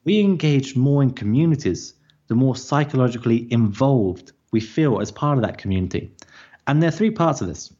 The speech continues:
And the first part is the sense of autonomy you feel within that community. Do you feel a growing sense of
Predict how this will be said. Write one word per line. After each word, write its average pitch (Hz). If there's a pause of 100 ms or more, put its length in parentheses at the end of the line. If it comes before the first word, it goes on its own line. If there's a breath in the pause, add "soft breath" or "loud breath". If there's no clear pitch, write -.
(200)
And 131
the 131
first 190
part 113
is 110
the 113
sense 143
of 127
autonomy 139
you 104
feel 117
within 104
that 90
community. 92 (480 loud breath)
Do 139
you 196
feel 156
a 117
growing 127
sense 117
of 107